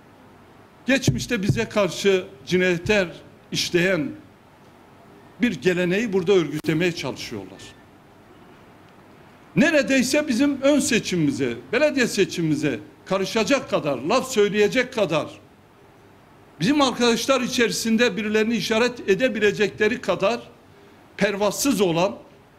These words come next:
dün kardeşimizi, yoldaşımızı, insanımızı yok etmek isteyen, yok etmek için çabalayan ve bu konuda binlerce pratiği olan bir anlayışı Batman'da örgütlemeye çalışıyorlar.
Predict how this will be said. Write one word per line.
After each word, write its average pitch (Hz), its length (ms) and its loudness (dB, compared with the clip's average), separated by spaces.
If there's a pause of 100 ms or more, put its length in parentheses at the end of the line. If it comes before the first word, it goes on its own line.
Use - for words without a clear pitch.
(340)
dün 254 160 4
kardeşimizi, 208 720 0
yoldaşımızı, 202 880 0 (1000)
insanımızı 202 840 2 (340)
yok 240 240 2
etmek 190 360 0
isteyen, 160 400 -2 (300)
yok 233 240 0
etmek 214 360 2
için 185 200 -4
çabalayan 196 680 0 (760)
ve 165 160 0
bu 247 100 -8
konuda 202 480 0
binlerce 214 560 2
pratiği 175 460 -2
olan 226 340 2 (540)
bir 247 120 0
anlayışı 156 560 -2
Batman'da 156 440 -2
örgütlemeye 127 580 -2
çalışıyorlar. 107 600 -10